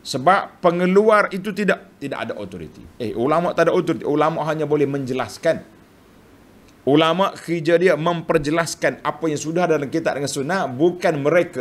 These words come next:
ibadat yang tidak ada. Ha, ini kita kena faham. Sekarang itulah berbeza di antara menghormati ulama dengan mensucikan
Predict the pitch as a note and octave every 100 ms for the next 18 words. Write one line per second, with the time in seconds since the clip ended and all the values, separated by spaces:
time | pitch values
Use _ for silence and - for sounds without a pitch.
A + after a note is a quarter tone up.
0 | G2+ A2+ F2 G#2 - - - - - _
1 | - C3+ F3+ G3+ A#3 C#3+ D#2 - - -
2 | F#2 A2 B2 B2 B2 A#2+ B2 G2 D#2 -
3 | A#2+ A#2+ D3 D3 C#3+ A#2+ G#2+ B2+ A#2 D3+
4 | C#3+ C3 C3 B2 A#2 A#2 D3+ C3+ C#3 A#2+
5 | D#3 F3 F3 E3 - D3 D#3 C3+ A2 C#3
6 | C#3 - - - - - - - - -
7 | - - - - A2 B2 C#3+ B2 A2+ D3+
8 | C#3+ - - C#3+ - F#3+ - B2 G2+